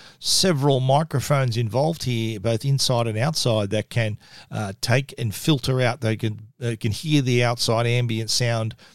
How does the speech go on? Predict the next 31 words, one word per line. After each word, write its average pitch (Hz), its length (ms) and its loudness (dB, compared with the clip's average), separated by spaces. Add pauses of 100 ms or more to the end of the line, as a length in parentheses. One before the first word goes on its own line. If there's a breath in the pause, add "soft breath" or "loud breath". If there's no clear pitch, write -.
(240 soft breath)
and 123 120 0
then 123 200 2
filter 135 480 0
that 117 180 2
out 110 280 -4
quite 117 280 0
nicely. 120 540 0 (480 loud breath)
And 123 180 2
they 127 140 4
also 170 420 4
can 131 340 -2
switch - 480 0
between 123 640 -2
noise 131 400 -2
cancelling 107 720 -6 (160)
and 117 180 -6 (120)
ambient 139 500 2
modes, 90 640 -4
uh, 107 200 -4
automatically. 139 580 2 (260)
So 107 220 0
you 104 220 2
don't, 123 180 0
you 127 100 0
don't 139 200 2
need 127 140 2
to 123 80 0
even 113 180 -4
touch - 260 -4
the 123 200 -2
earphones. 101 420 -4